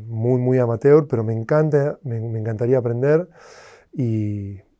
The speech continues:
intento involucrarme lo más que puedo porque me divierte.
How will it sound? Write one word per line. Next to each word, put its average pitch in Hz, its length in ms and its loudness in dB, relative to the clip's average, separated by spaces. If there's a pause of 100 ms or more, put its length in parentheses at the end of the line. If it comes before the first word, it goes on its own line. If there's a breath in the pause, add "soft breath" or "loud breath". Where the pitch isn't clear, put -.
intento 135 800 4
involucrarme 127 540 2
lo 127 120 0
más 135 160 -2
que 143 120 -2
puedo 160 460 2
porque 123 260 0
me 117 120 -2
divierte. 120 580 0